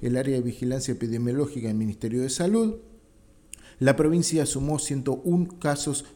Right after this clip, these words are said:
de coronavirus. Es la segunda jornada consecutiva con más de un centenar de nuevos pacientes.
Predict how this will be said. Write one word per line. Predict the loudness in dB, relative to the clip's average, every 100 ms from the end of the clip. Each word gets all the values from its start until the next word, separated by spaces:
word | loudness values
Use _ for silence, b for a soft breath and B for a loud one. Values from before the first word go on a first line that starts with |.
| -8
de | 0 0
coronavirus. | 0 0 0 2 4 6 2 -2 -8 -4
Es | -2 0
la | -2
segunda | -2 0 0 0
jornada | -4 -4 -2 -2 -4
consecutiva | -4 -4 -6 -4 0 2 2 B B -2
con | 0
más | 0 0
de | -2 -2 -2
un | 0 2
centenar | 0 -2 -2 -2 -2
de | -2 -2
nuevos | 0 -2 -4
pacientes. | -4 -2 0 0 -2 -4 -8